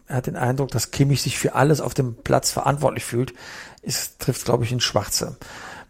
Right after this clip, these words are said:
Ich hab auch den Eindruck, dass Kimmich jeden Ball sich hinten abholt, meint, jeden Angriff einleiten zu müssen. Das sind zwei Schwierigkeiten. Erstens überfordert das den Spieler selbst. Du kannst nicht jeden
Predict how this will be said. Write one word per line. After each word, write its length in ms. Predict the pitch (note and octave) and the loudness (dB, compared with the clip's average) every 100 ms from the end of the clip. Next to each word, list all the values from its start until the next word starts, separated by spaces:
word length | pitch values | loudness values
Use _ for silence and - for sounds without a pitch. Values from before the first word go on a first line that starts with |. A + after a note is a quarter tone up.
| - | -12
Ich 140 | - | 2
hab 140 | C3+ - | 2 6
auch 120 | C#3 | 4
den 220 | D#3 C#3+ | 4 0
Eindruck, 320 | B2+ C3 D3+ | 2 2 0
dass 200 | D3+ B2+ | 0 -2
Kimmich 400 | - D3 D3 B2 | 0 4 4 4
jeden 360 | A#2+ D3 D#3+ C#3+ | 6 8 8 6
Ball 240 | B2+ C3 | 6 6
sich 160 | C#3+ C3+ | 4 2
hinten 280 | C#3+ D3 - | 0 0 0
abholt, 540 | C3 C3 D3 E3 E3 | 0 2 4 4 4
meint, 220 | C3 C#3+ - | 2 2 0
jeden 360 | C3 C3+ D#3 | 2 4 4
Angriff 400 | - D3 C#3+ C3+ - | 2 -2 -2 -6 0
einleiten 1040 | C3 D3+ D3+ D#3 - - - B2+ B2 B2 | 2 4 0 -6 -18 -20 2 6 6 6
zu 180 | A#2 - | -2 -4
müssen. 400 | A#2 A#2 - D3+ - - - - - - - _ - - F#3+ - | -2 -2 -2 -6 -8 -18 -16 -16 -16 -18 -20 _ -20 -14 -14 -8
Das 140 | C#3+ | -4
sind 160 | C3 C3 | -4 -2
zwei 220 | - C#3 | 4 4
Schwierigkeiten. 640 | - D3+ C#3 - B2+ A#2 C3 | 4 2 0 0 2 2 2
Erstens 340 | C#3+ C3 C#3+ | 2 2 -2
überfordert 480 | - B2+ - C3+ C3 | 0 0 4 4 6
das 140 | A#2+ | 2
den 80 | - | 0
Spieler 300 | A#2 - A#2 | -2 2 2
selbst. 420 | G#2 A#2 D3 - | 6 4 2 -2
Du 60 | B2+ | -2
kannst 440 | - - C#3 C#3 | -2 -2 -2 -2
nicht 280 | D#3 D3 - | -2 -2 -2
jeden 340 | D#3 D#3 E3+ | -2 0 -2